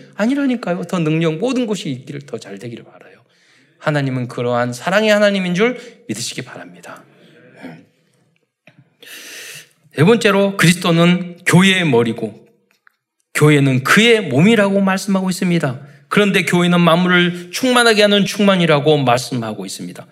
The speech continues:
그런데 교회가 너무나 중요한 것이, 것이고 참된 복음적인, 어,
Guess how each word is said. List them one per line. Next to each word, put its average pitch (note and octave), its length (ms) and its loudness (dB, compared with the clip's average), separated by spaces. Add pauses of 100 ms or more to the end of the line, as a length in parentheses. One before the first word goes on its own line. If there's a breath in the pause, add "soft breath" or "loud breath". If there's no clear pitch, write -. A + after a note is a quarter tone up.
(220 soft breath)
그런데 A3+ 760 0
교회가 G3+ 380 4
너무나 A3+ 800 2
중요한 G3 480 2
것이, C#3+ 320 -4 (260 loud breath)
것이고 C3 360 -2
참된 A#3 480 0
복음적인, F3 840 2 (600 loud breath)
어, B2 600 0